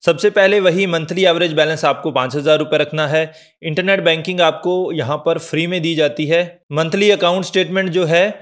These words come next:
वो आपको यहाँ पर फ्री में दी जाती है। लेकिन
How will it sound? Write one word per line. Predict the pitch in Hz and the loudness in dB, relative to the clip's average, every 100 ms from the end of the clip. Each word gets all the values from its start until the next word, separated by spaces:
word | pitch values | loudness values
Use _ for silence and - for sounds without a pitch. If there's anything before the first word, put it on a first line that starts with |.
| - _ 131 | -20 _ -4
वो | 160 190 | 2 4
आपको | 160 160 185 | 4 2 0
यहाँ | 175 151 147 - | 0 0 -2 0
पर | 180 185 | -2 -2
फ्री | - 175 | -2 -2
में | 175 160 | -2 -2
दी | 139 | 0
जाती | 123 113 120 | 0 -2 -6
है। | 95 92 - - | -8 -10 -12 -6
लेकिन | 151 165 208 | 0 0 0